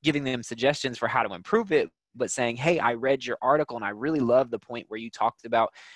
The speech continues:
this specific thing." Um, that's a great way to break the ice and start the conversation. Ask them, you know, "What other things are you working on? Are you, are you working on other articles?" You know, that could be an opportunity for you to say, "Hey, I'd love to contribute to your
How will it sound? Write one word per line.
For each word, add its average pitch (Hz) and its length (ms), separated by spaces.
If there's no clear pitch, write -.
this 131 160
specific - 580
thing." 131 320
Um, 113 380
that's 135 240
a 147 60
great 127 280
way 123 140
to 120 80
break 123 260
the - 140
ice 117 260
and 110 100
start 104 280
the 110 80
conversation. 107 760
Ask 127 400
them, 123 300
you 139 100
know, 123 120
"What 120 300
other 147 200
things 131 260
are 120 60
you 110 180
working 123 440
on? 101 180
Are 101 80
you, 107 260
are 110 140
you 110 140
working 110 420
on 104 240
other 135 300
articles?" 165 800
You 123 100
know, 104 260
that - 220
could 135 140
be 131 120
an 127 60
opportunity 123 560
for - 160
you 117 120
to 107 60
say, 107 300
"Hey, 131 180
I'd 110 160
love 113 220
to 110 200
contribute 131 560
to 120 140
your 110 140